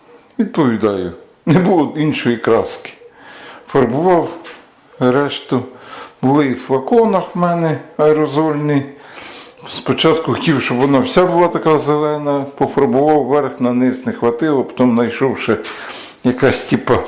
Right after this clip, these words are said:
то лі беж, то лі щось, ну,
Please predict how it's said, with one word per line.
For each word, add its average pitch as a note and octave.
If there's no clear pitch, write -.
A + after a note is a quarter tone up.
то B2
лі G#2
беж, D3
то C3
лі A#2+
щось, -
ну, C#3+